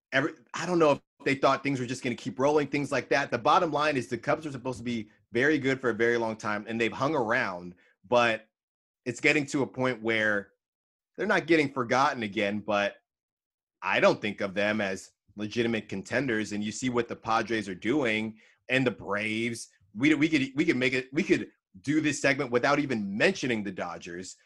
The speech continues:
and the Nationals snuck in and got one. And it's kinda like,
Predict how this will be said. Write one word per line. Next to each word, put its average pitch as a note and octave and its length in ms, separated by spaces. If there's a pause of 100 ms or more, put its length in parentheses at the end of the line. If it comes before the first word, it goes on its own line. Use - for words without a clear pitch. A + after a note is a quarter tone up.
(260)
and B2+ 300
the D3 100
Nationals D3+ 680
snuck D#3 260
in D#3 80
and D3 140
got C#3+ 240
one. D3+ 340 (260)
And C3+ 120
it's C#3+ 100
kinda F#3 260
like, F3 380